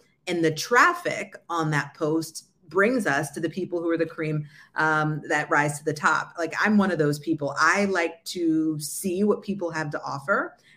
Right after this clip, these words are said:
I don't really want someone's download. I don't want to, like, go through your free thing. I just wanna get to the real result. And usually that free thing is an eye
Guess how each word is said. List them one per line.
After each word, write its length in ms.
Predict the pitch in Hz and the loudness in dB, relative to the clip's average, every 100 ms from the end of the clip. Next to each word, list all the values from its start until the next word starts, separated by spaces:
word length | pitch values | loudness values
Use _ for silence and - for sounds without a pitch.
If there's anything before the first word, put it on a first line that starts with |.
| _ | _
I 100 | 170 | 2
don't 220 | 190 196 | 4 2
really 220 | 180 180 170 | 2 4 4
want 280 | 160 160 | 2 0
someone's 320 | - 170 151 139 | -4 -2 0 2
download. 680 | 147 139 147 151 170 214 - | 0 0 0 2 2 0 0
I 80 | 156 | 0
don't 220 | 156 156 | 0 -2
want 240 | 160 156 | -4 -4
to, 160 | - 165 | 0 2
like, 180 | 147 151 | 2 2
go 160 | 165 | 0
through 160 | 160 165 | 4 2
your 120 | 151 | 2
free 240 | 151 160 | 2 0
thing. 460 | 151 143 151 196 202 - | 0 -2 -4 -6 -6 -2
I 80 | 175 | -2
just 160 | 170 | -2
wanna 160 | 175 160 | 0 2
get 260 | 151 147 | 2 0
to 100 | - | 2
the 140 | 165 151 | 4 4
real 280 | 151 156 151 | 4 4 4
result. 520 | 147 143 127 - - _ _ _ _ _ _ 175 | 2 0 -2 -8 -18 _ _ _ _ _ _ -4
And 120 | 185 | 2
usually 440 | 185 233 208 202 | 4 4 6 6
that 260 | 175 185 - | 6 2 2
free 200 | 208 196 | 2 4
thing 460 | 190 170 208 208 175 | 2 0 0 -2 -2
is 380 | 175 170 165 | 0 2 2
an 100 | 170 160 | 0 0
eye 340 | 143 180 | 2 2